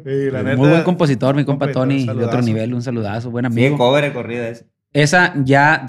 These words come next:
Speaker 2: fue después, ¿va? De, de los
Speaker 1: Sí, fue
Speaker 2: mitotes.
Speaker 1: después, esa ya es de lo más reciente.
Speaker 3: Sí.
Speaker 1: De lo más reciente.
Speaker 3: Después jaló así el corrido que se llama El Bola.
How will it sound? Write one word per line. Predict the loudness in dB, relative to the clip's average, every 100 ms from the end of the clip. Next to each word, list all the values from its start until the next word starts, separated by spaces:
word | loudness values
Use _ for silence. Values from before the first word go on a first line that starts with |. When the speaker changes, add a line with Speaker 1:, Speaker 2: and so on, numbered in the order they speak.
| -6
Speaker 2:
fue | -2
después, | 0 0 -2 0
¿va? | -4
De, | -8 -12
de | -10
los |
Speaker 1:
Sí, | -4
fue | -2 -2
Speaker 2:
mitotes. | -2 -4
Speaker 1:
después, | -4 -6
esa | -4 -4
ya | -2 0 0
es |
de | -2
lo | -6
más | -6 -6
reciente. | -6 -6 -8 -10 -18 -20 _ _ _
Speaker 3:
Sí. | -8 -8 -8 -12
Speaker 1:
De |
lo | -12
más | -10 -8
reciente. | -8 -10 -12 -14 -12 -8
Speaker 3:
Después | -6 -4 0
jaló | 2
así | 2 -2
el | -4
corrido | -2 -2
que | -2
se |
llama | -2 0
El | 0
Bola. | 0 0 0 -4